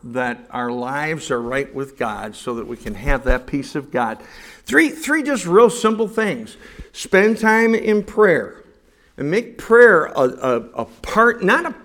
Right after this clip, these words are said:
part of your day. Make prayer a part of your life on a, on a moment-by-moment basis, not just, not just your prayer time. And, and then, then, then se-, secondly, your thoughts.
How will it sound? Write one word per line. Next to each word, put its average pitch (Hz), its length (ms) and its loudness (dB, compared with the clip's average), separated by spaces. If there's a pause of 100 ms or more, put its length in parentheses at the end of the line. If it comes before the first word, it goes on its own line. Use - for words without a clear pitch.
part 247 400 0
of 196 260 0
your 156 320 0
day. 139 600 -2 (680)
Make 185 240 -6
prayer 220 240 0
a - 140 -2
part 208 380 -2
of 160 260 -4
your 139 320 -4
life 120 680 -8 (360)
on 120 120 -8
a, 101 120 -10 (160)
on 127 220 -4
a 110 100 -8
moment-by-moment 135 1200 -4
basis, 110 560 -12
not 131 300 -8
just, - 420 -8 (220)
not 135 300 -6
just - 340 -2
your 151 80 -6
prayer 139 240 -2
time. 113 320 -12 (560)
And, 175 320 0
and 185 380 0
then, 185 400 0
then, 180 420 -2
then 165 340 2
se-, - 360 -2
secondly, 202 540 0
your 165 160 -2
thoughts. - 680 -2